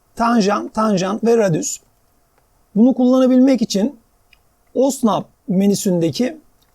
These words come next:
tanjantın açık olduğundan emin olun arkadaşlar. Birinci tanjant noktam burası, ikinci burası.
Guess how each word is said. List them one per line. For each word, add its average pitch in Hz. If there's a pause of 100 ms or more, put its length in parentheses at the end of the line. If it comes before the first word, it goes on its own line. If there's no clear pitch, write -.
tanjantın 226 (520)
açık 226
olduğundan 180
emin 220
olun 151
arkadaşlar. 131 (2000)
Birinci 240 (220)
tanjant 202
noktam 196
burası, 185 (420)
ikinci 214
burası. 202